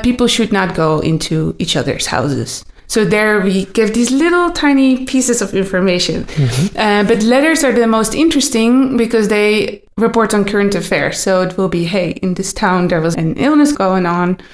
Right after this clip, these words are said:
Speaker 1: This is the current state." And that will be written on, on clay tablets. And that then will be sent with a messenger to, for instance, the king. They will report, "Hey, in your kingdom and this, in this area, there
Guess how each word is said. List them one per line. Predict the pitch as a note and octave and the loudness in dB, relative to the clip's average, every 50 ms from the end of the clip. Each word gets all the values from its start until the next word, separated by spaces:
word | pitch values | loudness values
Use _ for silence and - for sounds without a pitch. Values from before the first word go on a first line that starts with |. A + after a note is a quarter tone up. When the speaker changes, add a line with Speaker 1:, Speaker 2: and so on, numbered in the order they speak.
| - - - - - | -20 -20 -20 -6 -2
Speaker 1:
This | - G#3+ G3+ | -2 0 2
is | G#3 G3 | 2 2
the | G3+ G3+ | 0 0
current | G3 - - E3+ E3 E3 E3+ | -2 -2 -2 -2 -2 0 -2
state." | - - B3+ B3 B3 B3+ B3+ B3 - | -2 0 2 2 2 2 0 -2 -2
And | - G#3 G3+ G3+ G3+ G3+ G3 G3+ | -2 0 2 2 2 2 2 0
that | G3+ G3 G3 | -2 -2 -2
will | G3+ | -2
be | F#3+ G3 G3 G3 | -2 0 0 0
written | F#3+ F#3+ G3 F#3 | 0 0 0 0
on, | F3+ F3 F3+ E3+ - - | 0 0 0 -2 -2 0
on | F3 E3+ E3 | -2 -2 -2
clay | E3+ - F#3+ F#3 F#3 | -2 -2 -2 -2 -2
tablets. | - G#3 G#3 A#3 C#4 E4 F4+ F4 - - | -2 -2 0 0 2 2 0 0 0 0
And | G3+ A3 | 0 0
that | G3 F#3+ G3 | 0 0 0
then | G3+ F#3+ F#3+ | 0 0 0
will | F#3+ F#3+ | 2 2
be | F3+ G3 | 2 0
sent | F#3+ - - A#3 A3 A3 A3 G3 | 0 0 0 2 2 2 2 2
with | G3+ G3+ G3 G#3 | 2 2 2 2
a | G3 | 2
messenger | G3 F#3 - - A3+ G3+ G3 G3 F#3 F#3 F#3 F#3 F#3 - | 0 0 0 0 0 2 2 2 2 2 0 -2 -4 -4
to, | - - G3 G3 F#3+ F#3+ F#3 F3+ F#3 - - - | -2 0 2 2 2 2 2 0 -2 -2 -6 -8
for | - - F#3+ F3 | -6 -2 -2 0
instance, | F3 F3 E3 - D#3+ D#3 D#3+ - | 0 -2 -2 -2 -2 -2 0 -2
the | - - | -2 -2
king. | - - C#4+ C#4 C#4+ C#4+ D4 D4 D4 D4 - - - - - - - | 2 2 4 4 6 6 6 4 2 0 -4 -10 -14 -16 -16 -6 -4
They | G#3+ G3+ | -2 0
will | F#3+ F#3+ F#3+ | 0 0 0
report, | F#3+ F#3+ G3 F#3 F#3 F#3 | 0 0 0 0 0 0
"Hey, | G3 G3+ G3 F#3+ F3+ F3 E3+ | 0 0 0 0 0 0 0
in | F3 E3+ | 0 0
your | E3+ F3+ | -2 -2
kingdom | - - C4+ C4 A#3+ B3 B3 A#3 | 0 0 2 2 2 2 2 2
and | A3 G3+ | 2 2
this, | F#3 F#3 - F#3 | 0 0 0 0
in | F3 | 0
this | E3 E3+ E3+ | 0 0 0
area, | - A3+ A3+ A3+ A3 A3 A3 G#3+ G#3+ | 0 2 2 2 4 2 2 2 0
there | F#3+ F#3 F3 | 0 0 0